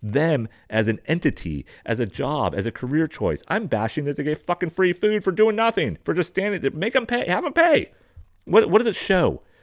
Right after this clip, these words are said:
And what I'm talking about is that Chick-fil-A, I didn't know this, as Christian and whatever bleeding heart they have, right? And whatever, however nice their fucking employees are,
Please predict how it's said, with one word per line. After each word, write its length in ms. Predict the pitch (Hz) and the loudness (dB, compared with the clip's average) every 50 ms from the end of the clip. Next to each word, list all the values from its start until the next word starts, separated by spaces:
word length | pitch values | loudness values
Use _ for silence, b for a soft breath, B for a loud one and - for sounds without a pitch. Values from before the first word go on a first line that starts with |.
| b b b b b | b b b b b
And 100 | - 120 | -4 0
what 80 | 160 214 | 0 0
I'm 80 | 240 | 2
talking 300 | 214 208 190 190 - 160 | 2 2 2 2 2 0
about 360 | 139 135 135 127 120 113 - b b b b | 2 4 4 4 4 2 2 b b b b
is 100 | b 123 | b -2
that 220 | 113 139 120 - - | 0 2 2 0 0
Chick-fil-A, 720 | - - 233 - - - - 127 104 95 90 87 90 92 - b b b b | 0 4 4 4 4 2 -2 0 2 2 2 2 0 -2 -4 b b b b
I 100 | b - | b 0
didn't 200 | 120 151 190 165 | 2 2 2 4
know 180 | 127 117 104 90 | 6 6 6 6
this, 320 | 80 90 110 - - - - _ _ _ _ - | 6 4 2 0 -2 -10 -20 _ _ _ _ -2
as 160 | 107 101 - | -2 -2 -2
Christian 560 | - - - - 139 156 - - - 185 180 | -4 -10 -6 -2 -2 -2 -2 -2 -4 -2 -2
and 240 | 175 151 117 104 101 | -2 -2 -2 -2 -2
whatever 260 | 101 117 139 139 135 | -2 -2 0 0 -2
bleeding 440 | 101 85 78 98 113 135 156 175 170 | -2 -2 -2 0 0 0 0 0 0
heart 200 | 160 160 156 147 | 0 0 0 0
they 140 | - 160 147 | 0 -2 -4
have, 400 | 143 143 127 104 92 85 - - _ b b b b b b b b b | -2 -2 -2 -2 -2 -4 -6 -10 _ b b b b b b b b b
right? 260 | 113 110 123 143 - | 2 4 4 2 2
And 140 | - 110 107 | 0 0 2
whatever, 380 | 120 135 151 147 160 139 113 - | 2 2 2 4 4 2 2 2
however 260 | 113 139 160 170 143 | 2 4 4 4 2
nice 440 | 110 95 95 101 113 143 175 - - | 2 0 0 0 0 0 0 0 0
their 100 | 156 143 | -2 -2
fucking 260 | - 156 151 - 151 | 0 0 -2 0 -2
employees 540 | 147 131 - - - 127 131 127 117 98 110 | -4 -4 -4 -2 0 2 2 2 2 2 2
are, 320 | 104 95 87 85 87 - | 2 2 2 2 0 -2